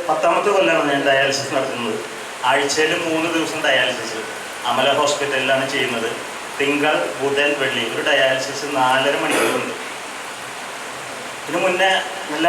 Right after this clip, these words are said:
ആരോഗ്യമുള്ള ഒരു കാലഘട്ടം എനിക്കുണ്ടായിരുന്നു. ചെറുപ്പത്തിലെ യുവത്തിൻ്റെ, യുവത്വത്തിൻ്റെ കാലഘട്ടം.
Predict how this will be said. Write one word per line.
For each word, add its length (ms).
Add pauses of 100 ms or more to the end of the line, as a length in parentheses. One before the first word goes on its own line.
ആരോഗ്യമുള്ള 500
ഒരു 140
കാലഘട്ടം 400
എനിക്കുണ്ടായിരുന്നു. 560 (260)
ചെറുപ്പത്തിലെ 500 (120)
യുവത്തിൻ്റെ, 420 (160)
യുവത്വത്തിൻ്റെ 580
കാലഘട്ടം. 440